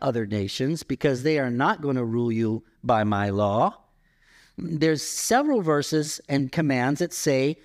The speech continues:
"Never take advantage of the poor by charging high interest," which is the opposite of what our economy does, right? The poorer you are and the, the worse off you are,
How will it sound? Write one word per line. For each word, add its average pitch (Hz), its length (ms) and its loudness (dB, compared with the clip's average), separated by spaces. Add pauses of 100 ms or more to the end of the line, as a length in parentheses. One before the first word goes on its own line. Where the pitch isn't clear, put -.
(180)
"Never 165 420 0
take 220 300 -2
advantage 175 520 0
of 160 120 0
the 147 80 -2
poor 180 400 -2
by 165 180 2
charging 185 540 0
high 190 240 2
interest," 208 800 -2 (640)
which 165 180 0
is 156 120 0
the 156 140 0
opposite 143 520 0
of 131 120 0
what 127 300 -2 (300)
our 131 200 4
economy 127 560 0
does, 131 520 0
right? 147 340 -2
The 139 80 -6
poorer 185 500 -2
you 143 380 -2
are 135 500 2
and 127 200 -4
the, 127 260 -2
the 123 220 -4
worse 151 340 0
off 135 300 0
you 127 140 0
are, 131 420 0